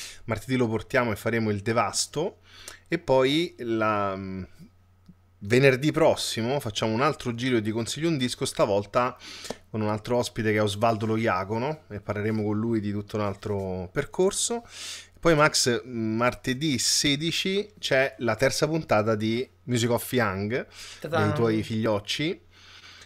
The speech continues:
Speaker 1: e faremo un altro giro con loro, con quattro altri nuovi bravissimi che nel frattempo stanno facendo un percorso pazzesco proprio su Discord.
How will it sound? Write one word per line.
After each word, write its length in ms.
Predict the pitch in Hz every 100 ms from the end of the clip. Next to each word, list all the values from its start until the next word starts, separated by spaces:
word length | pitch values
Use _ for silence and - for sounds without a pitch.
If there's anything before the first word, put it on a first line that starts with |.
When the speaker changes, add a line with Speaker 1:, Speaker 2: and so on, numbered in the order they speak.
| _
Speaker 1:
e 260 | - 117 113
faremo 280 | - 117 117
un 60 | 117
altro 280 | 110 120 107
giro 260 | 110 110
con 160 | 107 110
loro, 240 | 120 110
con 280 | 104 98 95
quattro 600 | - 101 - 107 104 104
altri 300 | 101 - 110
nuovi 480 | 104 110 101 101 95
bravissimi 580 | 104 117 143 - 117 101
che 80 |
nel 140 | 101 98
frattempo 340 | 107 127 120
stanno 260 | - 107 101
facendo 400 | 101 107 107 107
un 520 | 101 - - - -
percorso 500 | 113 - 135 127 123
pazzesco 680 | 110 - - 135 117 - 104
proprio 220 | 107 107
su 180 | 98 104
Discord. 880 | 110 120 117 - 107 101 104 101